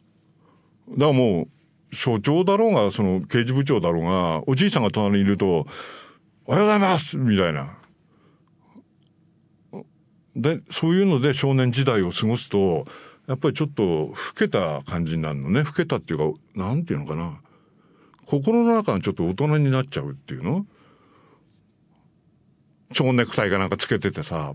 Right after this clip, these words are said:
「バカか」って俺は言ったんだけど、別にその、かっこつけてるわけじゃないんだよね。その、「いや、それでも普通のやつは蝶ネクタイつけないんじゃないの？」とか俺は思ったけど、「まあいいや」、みたいな。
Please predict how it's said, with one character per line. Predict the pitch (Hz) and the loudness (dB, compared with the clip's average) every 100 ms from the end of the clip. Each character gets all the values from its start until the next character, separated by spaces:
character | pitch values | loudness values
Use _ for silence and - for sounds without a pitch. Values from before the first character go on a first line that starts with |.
| - | -4
「バ | 113 | -2
カ | 240 254 | -2 0
か」 | 277 | -2
っ | - | -4
て | - | -4
俺 | 87 92 | 0 2
は | 90 | 0
言 | 82 | -2
っ | |
た | - 120 | -2 0
ん | |
だ | 92 | 0
け | 71 | 0
ど、 | 76 92 85 76 - - - _ | 0 2 2 0 -4 -14 -20 _
別 | 151 156 151 180 | -6 -2 -2 2
に | 185 | 2
そ | 175 175 | 2 2
の、 | 151 151 | 2 0
か | 147 156 | 0 -2
っ | 151 | -2
こ | 214 | -4
つ | |
け | 262 | -2
て | 202 | 0
る | 104 | 0
わ | 87 | 0
け | |
じ | 78 | 0
ゃ | |
な | 80 147 | 0 2
い | |
ん | 101 | 0
だ | 71 | -2
よ | 71 | -2
ね。 | 120 151 - - - - _ _ | -2 -2 -8 -20 -20 -20 _ _
そ | 90 | -4
の、 | 80 78 78 - _ _ _ - - - 60 67 85 - | -2 -4 -6 -12 _ _ _ -20 -20 -20 -18 -16 -16 -10
「い | 98 | -8
や、 | 76 | -4
そ | 95 | -2
れ | |
で | 147 | 0
も | 196 | 0
普 | - | -2
通 | - | -4
の | 151 208 | 0 0
や | 208 | 0
つ | |
は | 98 | -2
蝶 | - 98 | -2 -2
ネ | 120 | -2
ク | - | -2
タ | 82 | -4
イ | |
つ | - | -4
け | 101 | -2
な | 135 | 0
い | 127 | 0
ん | |
じ | 80 | 0
ゃ | |
な | 73 | -2
い | |
の？」 | 76 82 | -2 -2
と | - | -2
か | |
俺 | 76 76 | -2 0
は | |
思 | 82 147 | 0 -2
っ | |
た | - | -2
け | 78 | -4
ど、 | 69 78 76 | -2 -2 -2
「ま | 85 | -2
あ | |
い | 82 | 0
い | 123 | 0
や」、 | 151 73 | -2 -2
み | 76 | -4
た | 69 - | -6 -8
い | 67 | -8
な。 | 78 | -8